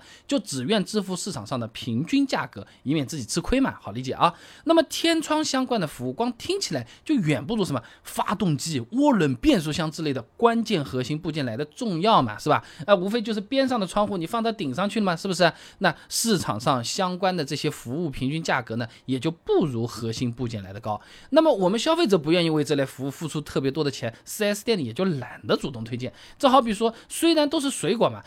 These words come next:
但西瓜和榴莲大家都知道，榴莲有可能是进口的，也比较贵，哪怕商家什么狠吹西瓜，西瓜真好，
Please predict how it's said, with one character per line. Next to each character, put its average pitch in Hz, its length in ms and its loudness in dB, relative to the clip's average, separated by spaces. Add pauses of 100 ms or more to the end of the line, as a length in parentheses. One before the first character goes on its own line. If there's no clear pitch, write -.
(160)
但 294 120 6
西 320 340 -2
瓜 320 160 6
和 294 140 2
榴 196 220 4
莲 240 160 2
大 277 140 0
家 277 100 0
都 320 160 0
知 320 100 -6
道， 269 120 6
榴 185 260 2
莲 269 200 2 (160)
有 196 140 4
可 190 140 2
能 156 100 0
是 190 80 -4
进 208 180 -2
口 131 160 -2
的， 120 80 0
也 156 60 0
比 170 140 -6
较 143 80 2
贵， - 260 2 (180)
哪 147 180 2
怕 233 220 2
商 196 300 2
家 190 160 -4
什 180 80 -6
么 175 100 -2
狠 135 320 0
吹 220 220 0
西 208 180 -4
瓜， 185 140 -4
西 240 200 -8
瓜 233 160 -2
真 269 160 0
好， 156 200 0